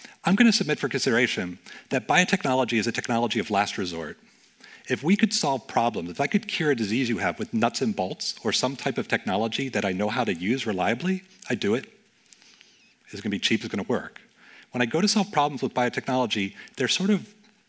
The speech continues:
my last chance to solve the problem. Cure the disease right away. Make the drop-in biofuel yesterday. Right? Fix the environment. Do something desperate. Um, for example, I found myself testifying before the Energy and Commerce Commission in the House,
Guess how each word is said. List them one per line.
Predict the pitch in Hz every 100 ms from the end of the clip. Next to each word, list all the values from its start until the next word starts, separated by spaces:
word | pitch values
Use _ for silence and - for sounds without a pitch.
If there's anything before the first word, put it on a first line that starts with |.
| _ -
my | 127 120
last | 113 139 -
chance | - 143 135 -
to | -
solve | - 120 107
the |
problem. | - 101 98 - - - - -
Cure | -
the | 151 147
disease | 127 117 110
right | 101
away. | 98 87 80 -
Make | 110 131
the | 143
drop-in | 123 110 131 110
biofuel | 107 101 - 98 87
yesterday. | 92 - 85 76 71 _ - - - _ _
Right? | 95 -
Fix | 139 -
the | 135
environment. | 113 98 90 80
Do | - 151
something | - 113 117 95
desperate. | 85 - 85 - - - - - - - - -
Um, | 117 113 - _ - - - _ _ _ _ _ _ _ _ _ - _ _ _ - - - - _ -
for | 127
example, | 107 104 98 95 - - _ _ _ _ - -
I | 117
found | - 123
myself | 135 123 110
testifying | - 127 - 117 104
before | 98 113 104
the | 104
Energy | 101 104
and | 101
Commerce | - 160 139
Commission | - 113 - 104
in | 95
the |
House, | 104 165 156 -